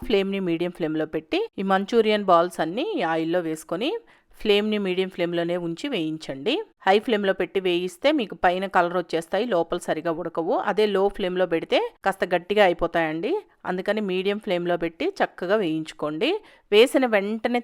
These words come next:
తిప్పకండి, ఒక నిమిషం ఆగి ఇలా తిప్పుకుంటూ అన్ని వైపులు బాగా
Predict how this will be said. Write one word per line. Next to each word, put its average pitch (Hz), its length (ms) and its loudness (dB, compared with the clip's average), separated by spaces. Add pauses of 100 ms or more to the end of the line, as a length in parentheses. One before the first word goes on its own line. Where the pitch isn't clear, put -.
తిప్పకండి, 170 520 -4 (100)
ఒక - 80 -6 (100)
నిమిషం 185 300 -4 (100)
ఆగి 190 260 -2 (380)
ఇలా 349 220 2
తిప్పుకుంటూ 196 480 -4 (100)
అన్ని 185 240 -4
వైపులు 170 280 -2 (120)
బాగా 165 260 -2